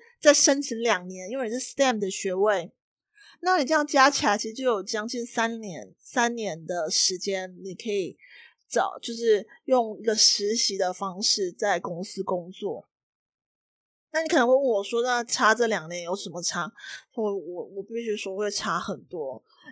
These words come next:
因为大部分国际学生，呃，以我们念艺术设计来说的话，其实我们毕业找工作之后的使用的签证，大部分是H one，就是技术人才型的工作签证，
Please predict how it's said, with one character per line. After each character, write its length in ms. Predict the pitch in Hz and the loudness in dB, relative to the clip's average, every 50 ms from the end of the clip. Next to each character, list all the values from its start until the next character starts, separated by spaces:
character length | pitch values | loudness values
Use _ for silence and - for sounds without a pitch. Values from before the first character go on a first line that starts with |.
| _ | _
因 140 | - 262 277 | -6 -4 -2
为 340 | 277 277 269 262 247 247 262 _ _ _ _ _ | -2 0 0 -2 -2 -4 -8 _ _ _ _ _
大 180 | - 294 294 294 | 2 6 6 6
部 80 | 302 311 | 6 6
分 120 | 302 269 | 2 2
国 160 | 269 - 214 214 | 4 2 2 2
际 120 | 254 262 | 2 -2
学 220 | 254 - 233 208 | -4 -2 -2 -2
生， 400 | 196 - - 214 208 208 202 202 _ - | -2 -2 -6 -6 -6 -8 -10 -14 _ -4
呃， 440 | - 208 196 190 190 180 165 - _ _ | -2 0 0 0 -4 -6 -8 -10 _ _
以 120 | - 240 247 | -8 -6 -4
我 160 | 285 285 269 | 0 0 0
们 160 | 233 202 202 | 0 0 -2
念 160 | 226 240 233 | -2 -2 -2
艺 80 | 233 247 | -4 -6
术 160 | 233 - 233 | -6 -6 -4
设 160 | 220 - 220 | -2 -2 -2
计 140 | 214 220 214 | -2 -2 -4
来 140 | 196 180 175 | -4 -4 -4
说 200 | 180 - 208 196 | -6 -8 -8 -10
的 80 | 196 196 | -10 -8
话， 300 | 214 214 202 190 175 - - - _ _ _ | -4 0 0 0 0 0 -4 -18 _ _ _
其 160 | - - - | -12 -8 -4
实 60 | 269 320 | -2 -2
我 80 | 320 | 0
们 180 | 269 233 202 202 | 0 0 0 -2
毕 200 | 202 240 240 233 | -4 -6 0 6
业 200 | 240 233 226 214 | 6 6 6 6
找 220 | 220 - 202 170 | 2 2 0 0
工 240 | 175 - 208 208 208 | 0 0 -4 -6 -6
作 160 | 214 233 220 | -4 -4 -4
之 240 | 214 - - 208 214 | -4 -4 -4 -4 -2
后 320 | 214 - 254 233 220 202 | -2 2 2 2 2 2
的 400 | 180 - 208 196 180 147 131 92 | 0 -2 0 0 0 0 -2 -4
使 340 | 80 - - - - - - | -8 -8 -6 -6 -4 2 4
用 160 | 226 247 240 | 4 4 4
的 120 | 226 208 208 | 2 0 2
签 340 | - - - 247 208 208 214 | 2 0 -2 -2 -4 -6 -4
证， 180 | 226 240 226 214 | -4 -4 -4 0
大 160 | - 220 220 | 0 0 0
部 100 | 220 220 | 0 -4
分 160 | 214 220 214 | -12 -10 -8
是 100 | 214 - 214 | -6 -4 -2
H 380 | - 190 185 190 - - - | -2 -2 -2 -2 -4 -8 -8
one， 340 | 220 233 233 220 202 180 202 - _ - | -2 0 2 2 2 0 -6 -14 _ -12
就 140 | - 247 | -8 -8
是 120 | 240 - 240 | -4 -4 -4
技 220 | 233 - - 247 | -4 -4 -8 -8
术 160 | 233 - 254 | -4 0 0
人 180 | 220 202 165 185 | 2 2 0 -2
才 240 | 202 - 220 160 156 | -6 -6 -4 -4 -4
型 240 | - - - 151 135 | -4 -4 -6 -6 -8
的 140 | 160 165 | -8 -6
工 180 | 165 202 202 202 | -6 -6 -6 -4
作 160 | 202 214 196 | -4 -4 -4
签 280 | 196 - - 180 156 180 | -4 -6 -6 -6 -8 -8
证， 260 | 175 202 185 147 143 | -6 -6 -8 -8 -10